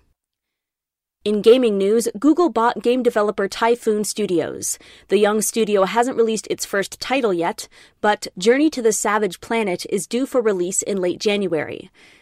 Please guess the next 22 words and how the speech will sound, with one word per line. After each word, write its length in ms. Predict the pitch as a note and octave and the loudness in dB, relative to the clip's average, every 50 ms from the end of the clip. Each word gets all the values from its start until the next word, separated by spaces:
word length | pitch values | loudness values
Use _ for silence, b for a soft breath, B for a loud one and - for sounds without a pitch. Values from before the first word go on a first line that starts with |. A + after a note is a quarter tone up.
| b b b | b b b
The 80 | - | -10
title 380 | F#3+ - - G#3+ A3 A3 A#3+ C4+ | -8 -2 0 2 2 2 2 0
is 180 | - A3+ F#3+ | 0 -2 -4
being 220 | - G#3 F#3+ F#3+ F#3+ | -2 -2 -2 -2 -2
developed 400 | F#3 E3 F3+ F3 F3+ F#3 - - | -2 -2 0 0 0 0 -2 -6
for 320 | - G3+ F#3 F3+ F3+ - - | -4 -2 0 0 0 -2 -4
multiple 460 | F3+ F#3 G#3 G#3+ - G3 - E3+ - | -4 -4 -4 -4 -4 -6 -8 -8 -8
platforms, 720 | - - A#3 - - - - F#3+ F3 E3+ F3+ G3+ G3+ - - | 0 0 0 0 0 -4 -8 -6 -4 -4 -4 -4 -6 -6 -8
so 220 | - - G#3 G3 | -6 -2 0 2
it 100 | G3 F3 | 2 2
won't 220 | G3 A3+ C4 D4 D4 | 2 2 2 2 0
be 140 | - C#4+ C4+ | 0 0 0
morphing 420 | A#3 A3 G3+ G3+ - A3+ G#3+ G3+ | 0 -2 -2 -2 -4 -6 -6 -6
into 240 | - G3 G3 - F#3+ | -6 -8 -6 -6 -6
an 60 | F3+ | -6
exclusive 720 | F3 - - - - - B3+ B3+ A3+ - A#3 A3 G#3 F#3+ - | -6 -8 -8 -10 -6 -6 -6 -4 -4 0 0 0 0 0 -4
for 140 | - - F3 | -8 -8 -8
Stadia, 640 | - - - C4 C4+ A#3+ F3+ D#3 C#3+ C3+ - F#3+ B B B B B B _ - | -8 -2 0 0 0 0 0 -2 -2 -4 -6 -8 B B B B B B _ -8
Google's 420 | F#3 F#3+ A3+ G#3 G3+ G3 F#3+ F3+ - | 0 0 2 2 2 2 0 0 -4
cloud 400 | - - - G#3+ F#3+ G3+ G3+ F#3+ | -10 -4 0 2 4 4 2 2
gaming 300 | - F3+ E3+ E3 D#3 D#3 | 0 -2 0 0 -4 -6
platform, 640 | - - E3+ - - - F3+ F3 E3+ F3+ G3 - | -4 -2 -2 -2 -2 -2 -2 -2 -2 -2 -4 -8